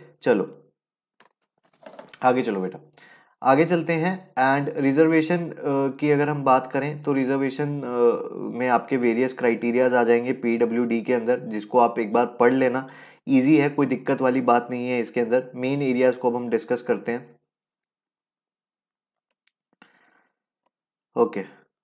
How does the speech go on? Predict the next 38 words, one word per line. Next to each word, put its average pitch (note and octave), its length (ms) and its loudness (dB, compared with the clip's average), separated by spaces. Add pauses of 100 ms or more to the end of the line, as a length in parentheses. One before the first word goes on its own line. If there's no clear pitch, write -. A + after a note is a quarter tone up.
(460)
ऑलराइट। B2+ 300 4 (120)
अब D3+ 100 2
ये F3 120 6
आ F3+ 120 8
जाओ E3+ 180 2
एग्जाम C3 440 2
पैटर्न A2 300 2
के G#2+ 100 0
ऊपर, G2+ 200 0
जो A#2+ 140 2
अपना B2+ 180 0
मेन A#2+ 240 -4
area A#2+ 320 2
of A#2 100 -2
discussion A2+ 480 -4
है। A#2 120 -4 (680)
तो F3+ 80 2
सबसे F3+ 240 0
पहले F#3+ 240 4
प्रीलिमिनरी F3 680 2
एग्जामिनेशन, B2+ 580 -2 (400)
प्रीलिमिनरी F#3 640 2
एग्जामिनेशन D#3 720 2 (120)
लॉ C#3+ 280 6
ऑफिसर E3 460 4
और E3 120 4
राजभाषा C#3 580 2
अधिकारी C3+ 460 2
के C#3 140 0
लिए C#3 220 2
अलग B2+ 320 2
होगा, B2+ 380 -2 (520)
और D3 160 10
आईटी C#3 420 4
ऑफिसर, F3+ 440 6
एग्रीकल्चर D#3 680 2
फील्ड E3 260 2
ऑफिसर, D#3 480 2